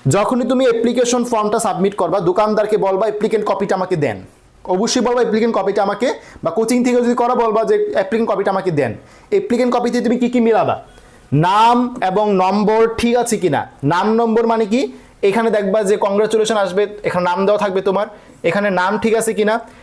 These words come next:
এবং এখানে তোমার দুইটা নাম্বার, একটা হচ্ছে কন্ট্যাক্ট নাম্বার, একটা হচ্ছে অপশনাল নাম্বার। এই নাম্বারে তোমার পাসওয়ার্ড যাবে, ঠিক আছে? আহ, এছাড়া কিন্তু অ্যাডমিট কার্ড তুলতে পারবা না। এখানে যদি নাম্বার ভুল দাও,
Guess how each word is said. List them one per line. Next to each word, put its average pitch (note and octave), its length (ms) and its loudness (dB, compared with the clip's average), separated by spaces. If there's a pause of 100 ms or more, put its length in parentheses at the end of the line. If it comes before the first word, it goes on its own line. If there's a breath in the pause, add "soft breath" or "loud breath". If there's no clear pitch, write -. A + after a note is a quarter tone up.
(120)
এবং F#3 140 2
এখানে G#3+ 200 0
তোমার G#3 420 0
দুইটা G#3 340 0
নাম্বার, F#3+ 320 0
একটা F#3+ 140 -2
হচ্ছে G3 120 -2
কন্ট্যাক্ট F#3+ 440 -2
নাম্বার, G#3 260 0
একটা G#3 160 -2
হচ্ছে F#3+ 140 0
অপশনাল F3 400 -2
নাম্বার। B2+ 280 -4 (340 loud breath)
এই G#3 120 2
নাম্বারে G#3 280 2
তোমার G3 180 0
পাসওয়ার্ড E3+ 480 -2
যাবে, B2 240 0 (140)
ঠিক G3 120 0
আছে? G#3 240 -2 (680 loud breath)
আহ, D3 200 0
এছাড়া G3 380 0
কিন্তু G#3 160 0
অ্যাডমিট F3+ 320 -2
কার্ড G3+ 180 -2
তুলতে F#3 200 -2
পারবা C#3+ 280 -2
না। A#2 80 -2
এখানে F3 200 0
যদি G3+ 80 0
নাম্বার G3 320 0
ভুল G3 220 2
দাও, G#3+ 360 0